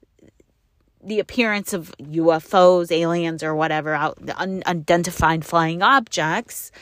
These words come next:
I, you know, when I first heard of that, I was like, "Whoa, that's probably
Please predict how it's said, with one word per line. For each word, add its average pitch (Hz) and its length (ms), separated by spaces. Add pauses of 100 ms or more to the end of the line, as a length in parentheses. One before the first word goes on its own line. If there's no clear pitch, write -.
(600)
I, - 240
you 285 140
know, 226 120
when 226 140
I 262 100
first 233 300
heard 277 200
of 277 80
that, 175 200
I 180 100
was 196 140
like, 175 180
"Whoa, 220 400
that's - 340
probably 294 760